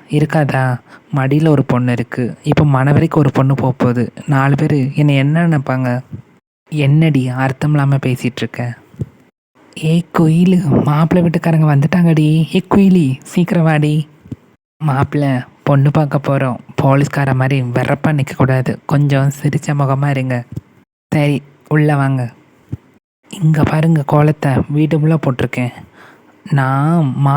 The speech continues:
கோலம் கேள்விப்பட்டிருக்கேன், இது என்ன பூ கோலமெல்லாம் இருக்கு? சரி, கோலம் போட்டது யாருன்னு கேளுங்க. ஏங்க, இந்த கோலத்தை யார் போட்டது? ஆ, என் பொண்ணு தானேங்க. ஏங்க, இப்ப நாங்க பார்க்க வந்திருக்கோமே,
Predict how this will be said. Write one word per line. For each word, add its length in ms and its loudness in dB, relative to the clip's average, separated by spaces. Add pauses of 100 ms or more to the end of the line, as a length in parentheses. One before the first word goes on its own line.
(140)
கோலம் 280 2
கேள்விப்பட்டிருக்கேன், 840 0
இது 220 0
என்ன 200 4 (300)
பூ 120 2 (140)
கோலமெல்லாம் 560 0
இருக்கு? 240 -2 (720)
சரி, 340 0 (200)
கோலம் 360 0
போட்டது 280 0
யாருன்னு 380 0
கேளுங்க. 320 -4 (960)
ஏங்க, 260 2 (400)
இந்த 240 2
கோலத்தை 460 2 (300)
யார் 360 -2
போட்டது? 360 -2 (340)
ஆ, 60 -2 (480)
என் 220 2
பொண்ணு 200 4
தானேங்க. 340 2 (600)
ஏங்க, 240 2 (180)
இப்ப 200 0
நாங்க 320 0
பார்க்க 280 2
வந்திருக்கோமே, 460 2